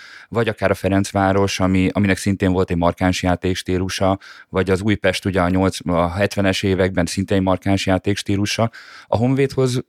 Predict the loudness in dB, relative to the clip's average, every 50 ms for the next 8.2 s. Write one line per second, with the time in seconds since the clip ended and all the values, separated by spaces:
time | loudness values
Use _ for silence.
0 | -12 -12 _ -4 -2 -2 0 0 -2 0 0 0 -2 0 2 2 2 2 2 2
1 | 2 2 0 0 2 2 0 0 0 0 0 -2 0 0 0 0 2 2 2 0
2 | 0 0 0 0 0 0 0 0 0 0 2 2 2 2 2 2 2 2 2 2
3 | 2 0 0 -4 _ _ _ -20 -20 _ -20 -20 _ _ -12 -8 -6 -4 -2 0
4 | 2 2 2 2 0 0 0 0 0 0 0 -2 -2 -2 -2 -2 0 0 2 2
5 | 2 2 2 2 2 0 -2 -4 -4 -2 0 0 2 0 0 -2 0 0 0 0
6 | 2 2 2 0 0 0 0 0 0 0 0 0 2 2 2 2 2 2 0 0
7 | 2 0 0 2 0 -2 0 0 0 0 0 -2 -4 -2 -2 -2 -2 -2 0 0
8 | 0 0 0 -4